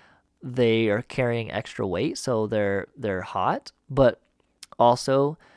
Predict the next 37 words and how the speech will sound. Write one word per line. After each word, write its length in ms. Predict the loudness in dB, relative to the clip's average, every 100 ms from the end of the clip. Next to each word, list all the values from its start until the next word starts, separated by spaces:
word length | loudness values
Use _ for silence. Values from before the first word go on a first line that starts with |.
| _
their 140 | -4 0
body 460 | 2 2 2 -2
is 240 | -6 -10 -14 -20 -20 -16
constantly 840 | -12 -4 0 0 -4 -8 -8 -8
in 100 | -8
a 80 | -8
state 420 | -6 -4 -4 -4
of 140 | -8
excretion. 760 | -10 -10 -10 -6 -4 -4 -10 -14
It's 140 | -20 -14
constantly 580 | -12 -8 -8 -8 -8 -8
trying, 400 | -6 -6 -6 -8
'cause 200 | -6 0
their, 180 | 0
their 300 | 0 -2 -2
toxic 520 | -2 0 0 -2 -10 -4
diet 380 | -2 -2 -4
has, 200 | -6 -8
is 160 | -8 -10
what 180 | -8 -8
has 140 | -8
made 320 | -8 -4 -4
them 120 | -4 -6
morbidly 460 | -4 -4 -4 -4
obese, 400 | -6 -4 -8 -6
right? 280 | -4 -4 -6 _ -12
Their 100 | -8
toxic 380 | -2 0 -2 -4
lifestyle, 520 | -4 -4 -4 -4 -4
so 120 | -4 -8
their 140 | -6
body 340 | -4 -4 -4
is 120 | -6 -10
constantly 680 | -16 -8 -4 -4 -4 -8 -8
trying 360 | -8 -8 -8
to 100 | -8
excrete 520 | -10 -10 -10 -6 -6